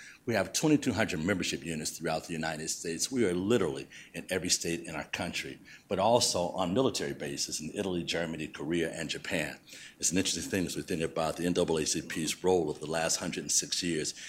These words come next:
in many, many areas of integration of our public institutions, our private institutions, and other issues and concerns. I'm honored to be here, but of course, there's a really sad occasion as we discuss the concerns and challenges around eminent domain.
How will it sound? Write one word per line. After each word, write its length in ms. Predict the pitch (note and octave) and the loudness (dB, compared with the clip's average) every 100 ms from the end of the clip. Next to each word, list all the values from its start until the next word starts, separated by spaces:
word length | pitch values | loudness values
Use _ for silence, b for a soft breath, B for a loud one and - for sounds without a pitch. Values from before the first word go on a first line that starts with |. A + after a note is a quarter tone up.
| B - | B -2
in 160 | E2+ E2+ | 2 4
many, 140 | G2 | 4
many 280 | F#2 E2+ E2+ | 4 0 2
areas 440 | F2+ E2+ D#2+ - | 2 4 2 0
of 180 | D#2+ - | -2 -2
integration 640 | G2+ F2+ F2 F2 F2 F#2 | -4 0 2 2 2 0
of 100 | E2 | -4
our 160 | D2 C#2+ - | -6 -6 -6
public 260 | - G2 - | 0 2 2
institutions, 960 | F2+ - - G2+ F#2 - F#2+ F#2 - B B B | 0 0 2 2 2 2 0 -2 -4 B B B
our 60 | - | -8
private 280 | - F#2+ F2+ | 4 4 6
institutions, 720 | F2+ E2 - F2 E2 E2+ D#2 | 2 2 0 0 0 0 -2
and 100 | D#2+ | 0
other 260 | F#2 F2+ F2 - | 0 2 0 2
issues 320 | F2 - C#2+ | 2 2 -2
and 220 | D#2 D2 | -4 -6
concerns. 640 | - D2+ - D#2+ C#2 - - B B B B B | 0 4 4 2 -2 -6 -8 B B B B B
I'm 140 | A2 | 2
honored 240 | C#3 D#3+ B2+ | 6 6 6
to 80 | G#2 | 2
be 200 | A2+ G2+ | 2 2
here, 280 | F#2 F2 E2 | 2 0 0
but 360 | - E2+ - B B | -2 -2 -4 B B
of 100 | - | -12
course, 240 | - C#3+ B2+ | 6 8 8
there's 140 | A2 | 6
a 60 | G#2 | 6
really 420 | B2+ C3 E2+ - | 8 8 4 4
sad 360 | - C#3+ B2 F#2 | 8 10 10 8
occasion 480 | - A#2+ G#2+ G#2 | 4 4 6 4
as 100 | F2 | 0
we 60 | E2 | -2
discuss 420 | - - G2+ F#2 | 0 2 4 2
the 60 | - | 0
concerns 560 | - - - G#2 F#2+ | -2 0 2 4 2
and 100 | E2+ | 2
challenges 500 | - A2 G2+ F2+ D#2+ | 4 4 4 2 0
around 460 | E2+ E2+ F#2 F2+ F#2 | 0 2 4 2 0
eminent 280 | F#2+ G2 F#2+ | 0 0 2
domain. 420 | G2 G2+ A2+ E2 | 2 4 4 2